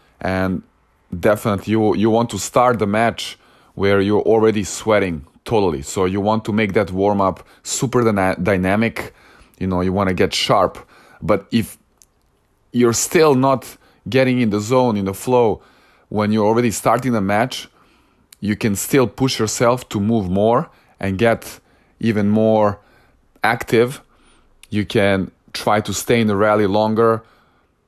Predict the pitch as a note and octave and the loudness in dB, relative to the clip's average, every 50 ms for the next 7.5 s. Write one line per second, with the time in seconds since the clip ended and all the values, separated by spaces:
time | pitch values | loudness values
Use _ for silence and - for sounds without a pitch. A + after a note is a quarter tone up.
0 | _ - - G#2+ A2+ A2 - - G#2+ A2 G#2+ G#2+ G#2 G2 - - - A#2 A2+ A2 | _ -8 -4 -2 -2 -2 -2 -2 -2 0 0 0 0 -2 -4 -4 -2 0 0 -2
1 | - - - - - - - _ _ - - G2 G#2 G2 G2+ G#2 G#2 G2+ G2 F2+ | -2 -6 -10 -10 -12 -14 -16 _ _ -8 -4 -2 0 0 2 2 2 2 2 2
2 | - - - F2+ - A#2+ A2 G#2 G2+ - A2+ E2+ G2 G2+ E2+ E2 D#2+ G#2+ A2 A2 | 0 -2 -6 -6 -2 0 0 0 0 -2 -4 -2 -2 -2 -2 -4 -2 -2 0 2
3 | A2 A2 G#2 - - - _ _ _ _ _ - _ - - A#2+ G#2+ - A2 G#2+ | 2 0 0 -2 -8 -20 _ _ _ _ _ -20 _ -4 0 0 0 0 -2 -6
4 | - A2 F#2 F#2 G2+ G2 F#2 - - - A2+ A2 - - - C3 A2+ A2+ A2+ - | -4 -4 -2 0 0 0 0 -2 -2 0 0 0 0 0 0 2 2 2 0 -2
5 | - - - - - G2 - - A2 G2 F#2 - - _ _ _ - _ _ _ | -6 -14 -12 -10 -10 -8 -4 -4 -4 -2 -4 -6 -10 _ _ _ -20 _ _ _
6 | _ _ _ - - - A2 G#2+ G2+ - G2 F2 A2 G#2 G2 - - B2+ A2+ G#2 | _ _ _ -8 -2 0 0 0 0 -2 -4 -4 -2 -2 -2 -2 -2 -2 -2 -2
7 | F#2+ - - - C3+ A#2+ A#2 A2+ F#2+ - | -2 -6 -6 -2 0 2 2 2 0 -4